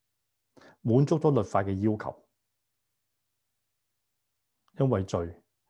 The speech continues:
必須受刑罰。弟兄姊妹，喺今日我哋企嘅光景裏邊嘅時候，因為耶穌基督，我哋係冇刑罰，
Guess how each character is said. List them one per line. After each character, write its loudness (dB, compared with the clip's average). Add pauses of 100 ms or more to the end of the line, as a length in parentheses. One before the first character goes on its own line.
(220)
必 2
須 0
受 -4
刑 -12
罰。 -12 (880)
弟 4
兄 8
姊 6
妹， 6
喺 6
今 6
日 0
我 2
哋 2
企 -4 (120)
嘅 2
光 4
景 0
裏 0
邊 -6
嘅 -6
時 -8
候， -12 (240)
因 2
為 2
耶 -4
穌 -2
基 0
督， -6 (720)
我 0
哋 2
係 0
冇 0
刑 -6
罰， -6